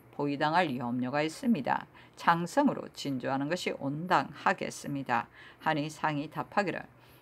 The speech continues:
"그렇다면 언제쯤 갈 것이며 어느 곳을 경유하여 갈 것인가?" 하였다. 회개하기를, "부득이 정탐한 뒤에 가시는 것이 좋습니다.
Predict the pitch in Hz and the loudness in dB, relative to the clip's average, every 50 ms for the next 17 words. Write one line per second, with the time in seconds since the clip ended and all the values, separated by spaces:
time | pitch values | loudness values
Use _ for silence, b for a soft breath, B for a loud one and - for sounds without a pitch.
0 | B B B _ - - 170 170 - - - 180 214 226 165 131 123 - - _ | B B B _ -6 -4 -2 -2 -2 0 0 2 4 4 2 2 0 -4 -8 _
1 | _ - - 139 139 139 131 143 143 - - 170 185 190 185 175 175 180 180 - | _ -8 -6 -4 -4 -2 -2 -4 -4 -4 -6 -6 -4 -2 -4 -2 -2 -4 -4 -4
2 | - 156 139 123 - - - B B B B B 139 143 156 196 226 240 202 - | -4 -4 -4 -6 -6 -10 -16 B B B B B 2 4 6 6 6 6 4 4
3 | - 180 - - 175 160 - - 143 135 135 127 131 135 131 139 156 156 175 156 | 0 -2 0 0 -2 -2 -2 -6 -4 -4 -2 -2 -2 -2 -2 -2 0 0 0 0
4 | 156 - - - - - - - 135 - - - - - - 143 - - - - | 0 -2 -6 -6 -6 -6 -4 -2 -4 -4 -4 -6 -6 -4 -2 -2 -2 -4 -8 -10
5 | - - - - - - 175 170 160 - - 117 135 139 - - 165 156 - 151 | -10 -10 -12 -14 -8 -4 -4 -4 -2 -4 -6 -6 -6 -4 -2 -2 -2 -2 -2 -4
6 | - 135 143 185 - B B B B B B - 147 147 127 190 262 240 147 123 | -6 -6 -6 -8 -10 B B B B B B -6 -4 -2 -2 0 2 2 2 0
7 | 117 - - - 135 139 127 - 156 135 143 143 165 208 220 196 180 170 185 185 | -2 -6 -6 -4 -4 -4 -2 -2 -2 -2 0 0 0 0 2 2 2 2 2 0
8 | 180 - 185 180 170 175 175 - - 175 160 165 - - 123 123 - - - 180 | 0 -2 -4 -4 -2 -2 -2 0 -2 -2 -2 -4 -6 -8 -8 -8 -10 -10 -8 -6
9 | 190 165 139 - - - - - | -6 -6 -6 -6 -4 -4 -6 -6